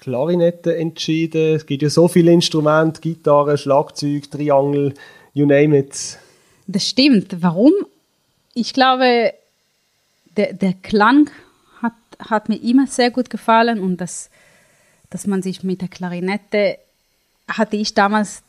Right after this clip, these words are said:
Speaker 2: das Gefühl gehabt, glaube ich, dass, dass man kann sich ganz explizit ausdrücken. Ein bisschen so, wie man auf Deutsch spricht. Das ist, gibt so viele Wörter für jede, für jedes Gefühl und für, für je-, für jede Farbe. Und, und so war das auch bei mir bei der Klarinette, dass ich dachte, so kann ich mich am besten ausdrücken.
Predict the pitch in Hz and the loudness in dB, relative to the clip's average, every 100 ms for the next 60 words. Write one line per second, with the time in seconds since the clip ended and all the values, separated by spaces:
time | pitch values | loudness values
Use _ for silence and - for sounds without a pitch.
0 | _ _ _ _ _ _ 180 196 - - | _ _ _ _ _ _ -8 -8 -8 -12
1 | - 247 269 247 208 202 - 196 208 214 | -4 2 4 4 0 -2 -2 0 2 2
2 | 214 - 185 - - 180 - 185 170 190 | 0 -2 -14 -16 -14 -14 -10 -10 -8 -10
3 | 180 190 - - _ _ _ 226 254 - | -8 -10 -12 -16 _ _ _ -2 -2 -6
4 | 214 - - 190 208 190 - 180 180 - | -16 -14 -12 -10 -10 -10 -8 -6 -8 -14
5 | 156 156 156 - 170 214 240 202 180 180 | -16 -14 -16 -14 -14 -8 -6 -6 -6 -6
6 | 170 160 _ 180 180 185 - 160 151 - | -6 -8 _ -2 -2 -4 -12 -18 -18 -20
7 | - - - _ 190 190 - 208 214 220 | -20 -20 -20 _ -16 -16 -6 -4 -2 -4
8 | 170 170 208 196 165 175 185 208 196 _ | -4 -2 -4 -6 -14 -10 -6 -6 -10 _
9 | _ - - 180 220 247 - - - 240 | _ -20 -16 -8 -6 -6 -10 -14 -4 2
10 | 220 151 - _ _ _ - 180 - - | 2 0 -12 _ _ _ -12 -12 -12 -16
11 | - 185 196 202 208 214 247 - 202 208 | -14 -14 -14 -10 -4 0 0 -2 0 0
12 | 196 156 175 175 180 185 190 185 185 - | 0 -6 -10 -12 -12 -10 -8 -10 -10 -10
13 | 185 185 180 175 170 165 175 160 165 170 | -8 -6 -6 -6 -8 -12 -12 -10 -8 -10
14 | 156 151 - - 156 - 170 175 175 170 | -14 -20 -20 -16 -16 -14 -14 -10 -8 -8
15 | 175 - 165 160 - - 160 - 156 - | -10 -10 -10 -10 -12 -12 -12 -16 -20 -20
16 | 147 | -20